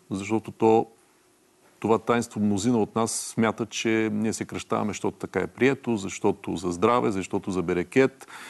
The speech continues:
а, понеже сме повярвали, даже той и този казус разле-, разглежда в текста си. Ам, „Аз се кръстих, защото повярвах.“ Добре, ама той каза, това не е достатъчно.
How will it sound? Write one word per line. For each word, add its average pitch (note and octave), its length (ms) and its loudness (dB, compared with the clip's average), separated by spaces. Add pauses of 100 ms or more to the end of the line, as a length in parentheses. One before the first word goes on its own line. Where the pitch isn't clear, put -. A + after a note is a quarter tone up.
(200)
а, A2 280 4
понеже G#2 1040 2
сме G#2 180 -2
повярвали, G2 600 0
даже F#2 300 -2
той G#2+ 360 -6
и A#2+ 80 -4
този A#2 300 0
казус A2 460 -4
разле-, F#2 440 0
разглежда F2+ 460 -2
в - 80 -8
текста - 340 -4
си. C3+ 260 -4 (380)
Ам, G2+ 520 0 (800)
„Аз B2 160 2
се - 80 -6
кръстих, D#3+ 340 2
защото B2 340 -2
повярвах.“ G2+ 800 0
Добре, G2+ 280 0
ама B2 200 -2 (200)
той A#2 140 2
каза, A2 240 -2
това A#2 160 -2
не A#2 80 0
е B2 40 -2
достатъчно. G#2+ 600 -4